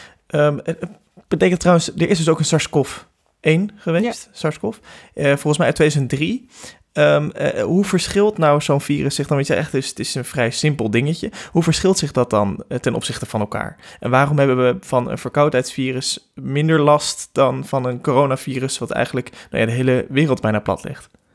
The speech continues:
Speaker 2: Ja, dat is een, eh, hele grote vraag. Dus we hebben, als je kijkt naar, eh, sars cov twee, dat is dus, eh, inderdaad, de, dat, dat zat in het eerste,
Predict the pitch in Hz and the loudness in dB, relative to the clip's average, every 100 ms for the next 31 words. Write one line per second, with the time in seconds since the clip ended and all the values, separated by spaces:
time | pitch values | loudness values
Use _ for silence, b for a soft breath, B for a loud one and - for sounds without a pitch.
0 | b b b b b b 190 190 208 190 | b b b b b b 0 2 2 0
1 | - 180 180 185 175 180 175 175 185 185 | -2 -2 -2 0 -2 0 0 0 2 2
2 | 180 165 165 - 160 151 156 180 175 185 | 0 -4 -6 -8 -4 -4 -4 -6 -2 2
3 | 190 180 175 175 - 180 - 196 190 190 | 2 0 -2 -2 -2 -4 0 2 2 2
4 | 180 170 160 147 165 165 - 175 - 180 | -2 -2 -4 -6 -6 -6 -2 -2 -2 -6
5 | 160 - 196 208 220 143 185 180 170 156 | -10 -2 2 4 4 2 2 -2 -4 -6
6 | - _ _ - - - - - - 160 | -8 _ _ -20 -20 -20 -14 -10 -8 -4
7 | 175 175 170 160 - 165 160 147 160 170 | -2 2 2 0 -4 -6 -4 -4 -6 -6
8 | 175 - - 180 - 180 175 - 214 208 | -8 -6 -2 -2 0 -2 -2 2 4 4
9 | - 190 175 | 2 0 0